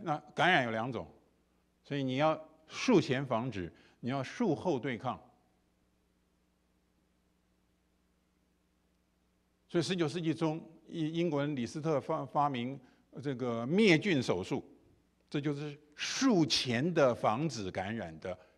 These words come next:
技术。在事先，手术室、手术台，包括手术室的空气，要先消毒，然后要洗手。这是十九世纪中叶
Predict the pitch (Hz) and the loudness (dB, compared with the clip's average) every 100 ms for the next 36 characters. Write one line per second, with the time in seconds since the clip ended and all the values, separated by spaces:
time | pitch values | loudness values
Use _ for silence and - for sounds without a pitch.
0 | _ 147 98 113 78 _ _ _ _ _ | _ -8 -6 -8 -14 _ _ _ _ _
1 | _ _ _ _ _ - 123 - - - | _ _ _ _ _ -6 -2 2 2 6
2 | 233 151 - 208 196 214 - - _ _ | 8 8 8 10 8 8 -2 -18 _ _
3 | _ _ _ - 120 120 214 175 196 156 | _ _ _ -2 2 2 2 0 0 0
4 | - 117 208 156 123 113 135 - _ _ | 0 0 0 -2 0 0 -2 -6 _ _
5 | - 165 180 170 - 120 208 160 185 160 | 4 4 6 4 2 -2 0 -2 0 2
6 | 135 185 202 - 147 - - _ _ _ | 4 2 2 0 -4 -6 -16 _ _ _
7 | - 127 156 143 143 127 85 98 - _ | -6 -2 -2 0 0 0 -4 -8 -18 _
8 | _ _ _ _ _ _ - 135 147 135 | _ _ _ _ _ _ -2 2 6 6
9 | - 117 113 71 - _ _ _ _ _ | 4 0 -2 -6 -10 _ _ _ _ _
10 | _ _ _ _ _ _ - 160 - 160 | _ _ _ _ _ _ -4 -4 -2 0
11 | 135 147 147 131 180 190 180 170 98 | 0 0 -4 0 0 0 2 2 0